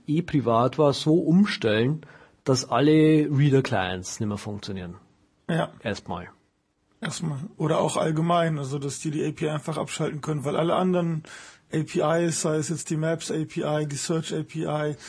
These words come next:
Speaker 2: ist alles offiziell,
Speaker 1: Ach so,
Speaker 2: aber nicht
Speaker 1: sprich,
Speaker 2: die
Speaker 1: dass du,
Speaker 2: Reader A P I.
Speaker 1: ja, ja, okay, das spricht, wenn sie die A P I umschalten, dann musst du auf Google Reader gehen, um dort deine News zu lesen. Sprich, du musst Google Plus benutzen, vielleicht,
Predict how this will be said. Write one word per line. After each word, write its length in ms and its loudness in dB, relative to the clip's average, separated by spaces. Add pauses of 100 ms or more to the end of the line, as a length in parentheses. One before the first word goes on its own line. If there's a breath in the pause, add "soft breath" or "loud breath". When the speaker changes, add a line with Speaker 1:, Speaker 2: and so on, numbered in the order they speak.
(240 loud breath)
Speaker 2:
ist 120 -10
alles 280 0
offiziell, 560 -2
Speaker 1:
Ach 80 2
so, 160 4
Speaker 2:
aber 80 6
nicht 80 -2
Speaker 1:
sprich, 160 4
Speaker 2:
die 60 0
Speaker 1:
dass 160 4
du, 120 2
Speaker 2:
Reader 80 2
A 40 -4
P 100 -6
I. 280 -2
Speaker 1:
ja, 220 -8
ja, 140 0
okay, 260 2
das 160 -2
spricht, 320 -6
wenn 140 2
sie 100 -6
die 180 -6
A 60 2
P 140 -2
I 220 2
umschalten, 440 0
dann 120 2
musst 340 2
du 100 -6
auf 220 -4
Google 260 0
Reader 240 4
gehen, 220 0
um 260 4
dort 240 4
deine 220 0
News 320 -2
zu 80 -2
lesen. 280 0 (280 loud breath)
Sprich, 240 -4
du 80 0
musst 460 6
Google 220 -4
Plus 360 0
benutzen, 640 0 (580 loud breath)
vielleicht, 560 0